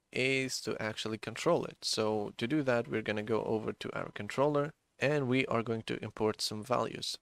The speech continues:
So up here, we're gonna do another hide in inspector, public, and this time we are going to call a animator.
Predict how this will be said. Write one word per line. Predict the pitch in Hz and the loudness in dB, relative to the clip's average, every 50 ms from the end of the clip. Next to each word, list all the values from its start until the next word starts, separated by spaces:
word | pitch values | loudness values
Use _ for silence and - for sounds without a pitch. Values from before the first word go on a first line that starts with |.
| _ _ _ - | _ _ _ -2
So | - - - | -2 0 6
up | - 196 202 - | 8 8 6 8
here, | - 131 120 127 - - _ _ _ _ _ - | 4 2 2 2 0 -6 _ _ _ _ _ -4
we're | 113 | -2
gonna | 113 117 110 107 104 | 0 2 2 2 0
do | 110 - 117 110 107 - - - - | 2 4 6 6 6 6 4 0 -2
another | 98 101 123 131 123 110 95 - - - - - | -2 2 4 4 4 4 2 0 -4 -10 -2 2
hide | 127 117 120 117 - | 4 4 4 4 0
in | 104 104 101 | -4 -6 -4
inspector, | 104 - - - - 156 - - - 160 156 151 - _ _ _ _ _ | -4 -4 -2 0 -2 -2 -2 -2 -2 -2 -2 -2 -6 _ _ _ _ _
public, | - 156 156 143 143 143 143 139 - - - _ _ _ _ - | 2 4 4 4 6 4 4 4 2 -2 -12 _ _ _ _ 0
and | 135 156 156 139 120 127 | 2 2 2 0 2 4
this | 135 139 131 - - | 4 4 4 0 -4
time | - 123 127 120 117 110 | -4 -2 -2 -2 -2 0
we | 110 117 120 123 - | 0 0 0 0 2
are | - 113 110 110 | 2 2 2 2
going | 107 - 110 107 107 104 - | 2 0 -2 -2 -2 -4 -6
to | - 110 | -8 -8
call | - - - - 113 113 110 - - - | -8 -6 -4 0 0 0 0 -2 -4 -4
a | 107 107 107 - - _ _ _ _ _ _ - - | -2 -2 -2 -2 -6 _ _ _ _ _ _ -2 0
animator. | 120 127 120 120 117 117 120 117 110 - - 120 104 - - | 2 2 2 0 0 0 0 0 -2 -4 -2 -2 -2 -2 -2